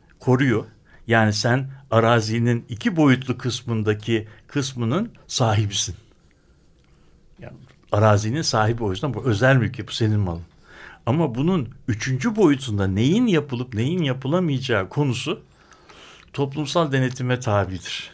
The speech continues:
Yani üçüncü boyuttaki değişimi kontrol ediyor. Bu, bu, bu yolla kamu özel mülkiyetin, e, iki boyuttaki geçerliliğini tes-, kabul ederken üçüncü boyuttaki,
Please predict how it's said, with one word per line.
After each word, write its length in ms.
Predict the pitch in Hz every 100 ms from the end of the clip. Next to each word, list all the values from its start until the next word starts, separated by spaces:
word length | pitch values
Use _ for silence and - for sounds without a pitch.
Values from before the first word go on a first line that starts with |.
| _ - _ _ -
Yani 140 | - -
üçüncü 400 | - 139 160 196
boyuttaki 540 | 165 135 131 113 107
değişimi 560 | 107 107 - 127 180 117 - -
kontrol 420 | 123 110 104 101
ediyor. 320 | 92 85 87 85 - -
Bu, 180 | 117 156 127
bu, 280 | 170 160 - - - 127
bu 160 | 202
yolla 500 | 202 143 113 151 240 - - _ _
kamu 520 | - - 175 214 170 - _ -
özel 360 | 117 131 180
mülkiyetin, 1500 | 160 135 135 - 143 135 135 - - - _ _ - - 151 107 - - _ _ _ _ -
e, 420 | 95 95 - - -
iki 260 | 110 - 180
boyuttaki 760 | 160 143 135 131 131 123 107 - _ _ _ _
geçerliliğini 1000 | 104 120 127 120 117 110 113 110 107 104 - - _ _ _
tes-, 320 | 113 101 - -
kabul 240 | 101 92
ederken 540 | 110 135 202 - 240 247 _ - -
üçüncü 440 | 123 107 156 220 -
boyuttaki, 720 | 160 139 147 135 135 110